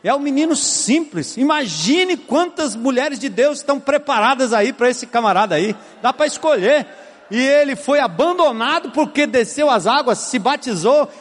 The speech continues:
entregou sua vida a Jesus. Ô Senhor, abençoa teu servo. Paulo diz assim, "Eu não tô nem aí." Deixa eu lhe dar outro texto que é importante.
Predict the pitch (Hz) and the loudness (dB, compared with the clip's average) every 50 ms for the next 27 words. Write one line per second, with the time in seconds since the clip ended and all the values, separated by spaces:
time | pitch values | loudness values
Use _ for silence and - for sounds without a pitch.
0 | - 233 247 240 262 254 233 226 285 277 - 269 226 196 214 269 233 226 202 196 | -2 -2 0 0 2 0 2 2 0 0 2 0 0 0 0 -2 -2 0 0 2
1 | 208 180 151 233 302 302 247 - - - - - - - 233 320 330 330 311 - | 0 0 2 2 2 2 2 0 -2 -10 -18 -16 -6 0 2 2 2 2 0 -2
2 | - - 247 247 220 214 220 202 185 170 147 123 107 98 - - - - - _ | -4 -6 -4 -2 0 2 2 4 4 2 2 0 -2 -6 -16 -20 -20 -20 -20 _
3 | _ _ _ _ _ _ _ _ _ _ _ _ _ _ _ _ - 170 170 214 | _ _ _ _ _ _ _ _ _ _ _ _ _ _ _ _ -6 -2 0 0
4 | 202 - - - 226 226 220 214 202 - - - - 160 170 180 170 147 123 104 | -2 -2 -2 0 -2 0 0 0 -4 -4 -4 -4 -2 0 0 2 2 0 0 -4
5 | 92 92 - - _ _ _ _ _ _ _ _ _ - - - - - - - | -8 -16 -20 -20 _ _ _ _ _ _ _ _ _ -20 -20 -20 -20 -20 -20 -20
6 | - - - - - - - - - - - - - - - _ _ _ _ _ | -20 -20 -20 -20 -20 -20 -20 -20 -20 -20 -20 -20 -20 -20 -20 _ _ _ _ _
7 | _ _ _ _ _ _ _ _ _ _ _ - - _ _ _ _ _ _ _ | _ _ _ _ _ _ _ _ _ _ _ -20 -20 _ _ _ _ _ _ _
8 | _ _ _ _ _ _ _ - 196 220 220 220 220 185 190 214 185 - - 208 | _ _ _ _ _ _ _ -2 0 0 0 0 -2 -4 -4 -4 -2 -2 -4 -2
9 | 208 196 190 180 - - - 180 226 240 220 220 - - 233 233 220 214 196 180 | -2 0 -2 -2 -4 -6 -4 0 0 0 0 -2 -4 -2 -2 0 0 2 2 2
10 | 185 190 185 151 113 - - - - - - _ _ _ - 170 269 277 - 285 | 2 2 2 0 0 -4 -10 -20 -20 -20 -20 _ _ _ -4 -2 -2 -2 -2 -4
11 | 262 220 220 233 233 240 262 254 262 240 - - 240 233 196 - - 196 - 202 | -4 -2 -2 0 2 2 0 0 -2 -8 -2 0 0 0 0 -2 -8 -8 -4 -2
12 | 208 202 185 - 196 190 - - 202 190 175 143 131 - - | -2 -2 -2 -2 -2 -2 -2 -2 -4 -2 -2 -4 -6 -10 -18